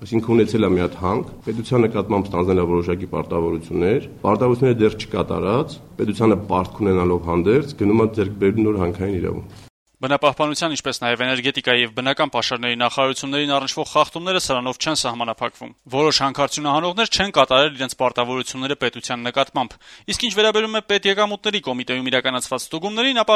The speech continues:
Speaker 2: վերահսկողականի ղեկավարի պարզաբանմամբ.
Speaker 1: Հ Դ Մ շահագործման կանոնները խախտելու համար կասեցվող օբյեկտներում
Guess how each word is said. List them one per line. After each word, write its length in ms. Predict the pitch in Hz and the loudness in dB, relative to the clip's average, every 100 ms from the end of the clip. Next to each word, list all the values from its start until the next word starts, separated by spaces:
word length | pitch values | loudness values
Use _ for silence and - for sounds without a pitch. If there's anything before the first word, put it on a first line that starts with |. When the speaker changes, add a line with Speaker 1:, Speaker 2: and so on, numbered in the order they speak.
| 185 | 4
Speaker 2:
վերահսկողականի 760 | 160 151 - 147 143 139 139 123 | 4 4 2 0 2 2 0 0
ղեկավարի 360 | 123 117 113 - | 0 0 0 0
պարզաբանմամբ. 720 | 131 131 180 202 240 254 - _ _ | 0 2 2 2 0 -4 -6 _ _
Speaker 1:
Հ 80 | 110 | 0
Դ 160 | 113 131 | 4 6
Մ 160 | 139 | 6
շահագործման 680 | 139 113 110 110 104 113 98 101 | 6 4 6 4 4 4 4 4
կանոնները 420 | 98 98 101 92 | 4 6 6 4
խախտելու 580 | 98 92 92 95 90 90 82 - | 2 -4 0 0 2 2 0 -6
համար 320 | 85 90 90 82 | 0 2 2 0
կասեցվող 760 | - 85 - 90 - 92 - - - 92 | -4 -4 -4 -6 0 0 0 -8 -8 -4
օբյեկտներում 760 | 98 90 - 92 90 110 151 | 0 0 0 -2 0 0 0